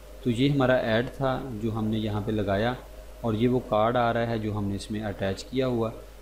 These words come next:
और total spend चार हज़ार दो सौ चौहत्तर यहाँ पे आ रहे हैं, पाँच हज़ार total spend होगा। तो यहाँ पे ये आपको समझ आ गया होगा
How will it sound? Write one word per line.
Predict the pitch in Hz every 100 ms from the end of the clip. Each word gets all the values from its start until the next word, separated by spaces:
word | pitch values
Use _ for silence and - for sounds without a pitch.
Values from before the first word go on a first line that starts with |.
| -
और | 110
total | 117 110
spend | 127 - 123 120
चार | 120 107 101
हज़ार | 101 107
दो | 101
सौ | 101 107
चौहत्तर | 101 101 95 120
यहाँ | 117 110 107
पे | 107
आ | 101 95
रहे | 107
हैं, | 131 -
पाँच | 110
हज़ार | 95 - 98
total | 95 98
spend | 92 - 90
होगा। | 87 95 104 101 - - - - - - -
तो | 127 135
यहाँ | 117 117 147
पे | 139 123 123 127
ये | 113 123
आपको | 123 110 - - 113 117 117
समझ | 113 113 117 117
आ | 110
गया | 104 127
होगा | 127 110 101